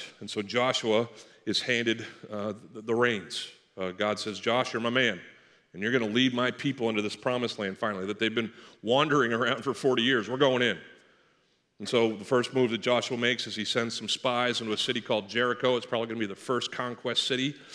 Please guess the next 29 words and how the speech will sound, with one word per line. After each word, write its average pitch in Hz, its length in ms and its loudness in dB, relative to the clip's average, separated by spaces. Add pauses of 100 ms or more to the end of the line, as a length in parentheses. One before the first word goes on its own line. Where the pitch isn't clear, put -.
(280)
And 104 120 0
these 110 160 0
spies 131 460 4
meet 135 140 0
a, 104 240 4
a, 107 60 -6
a, 104 280 -6
a 92 260 -14
harlot, 113 520 0
a 90 40 -6
prostitute 123 720 -2
who 107 140 -6
lives 120 200 2
in 117 120 -6
the 107 40 -6
walls 113 380 -2
of 107 80 -8
that 104 160 -6
city 107 240 -2
named 101 240 -8
Rahab. 110 560 0
And 92 140 -6 (420)
they, 113 120 4
they 117 260 2
make 113 260 0
good, 127 240 4
they 113 80 4
make 107 240 0
friends. 120 420 -4